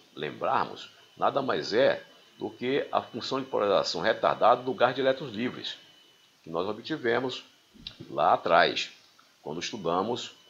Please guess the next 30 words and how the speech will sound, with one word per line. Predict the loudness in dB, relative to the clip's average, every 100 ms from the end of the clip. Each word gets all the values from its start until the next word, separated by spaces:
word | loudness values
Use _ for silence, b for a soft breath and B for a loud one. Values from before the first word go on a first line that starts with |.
| b b b _
o, | -10 -8 -6 -8 -10 -12 -16 -16
o | -4
tópico | 6 6 6 -4
gás | 2 4 6 2
de | -2
elétrons. | 0 0 0 -2 -14 -14 _ _ _ _
Então, | -16
nós | -10 -8
obtivemos | -8 -8 -4 -2 -2 -2
de | -2
outra | -2 -2
ma-, | -4 -4 -6
de | -4
outra | -6 -4
forma, | -4 0 0 -2 -12 -20 _ _ _ _
de | -6
o-, | -6
por | -2 -2
outros | -2 -2
caminhos, | -4 -4 -6 0
essa, | 2 2 0 -2 -4 -18 B B B -6
esta | 0 2 0 -2 2 4 6 6 4 4 0 -2 -6
função | -10 -6 -6
de | -2
polarização | 0 2 2 0 0
do | -2
lugar | 2 2
de | 4
elétrons | 0 0 -6
livres. | -2 -4 -4 -10